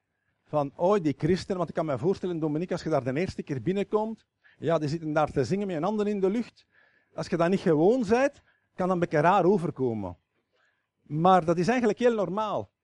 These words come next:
Want we, we bidden en we zingen tot eer van God,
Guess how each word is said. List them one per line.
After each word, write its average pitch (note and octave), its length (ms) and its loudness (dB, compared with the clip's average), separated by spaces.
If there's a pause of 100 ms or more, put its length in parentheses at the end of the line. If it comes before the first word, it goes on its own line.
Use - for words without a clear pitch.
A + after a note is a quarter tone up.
(400)
Want G#3 360 0
we, F3+ 260 2 (440)
we D3+ 240 0
bidden G#3 560 6 (420)
en E3+ 180 6
we D#3+ 120 6
zingen G#3+ 680 6 (500)
tot - 200 4
eer B3+ 220 10
van G3 200 10
God, A#3+ 360 10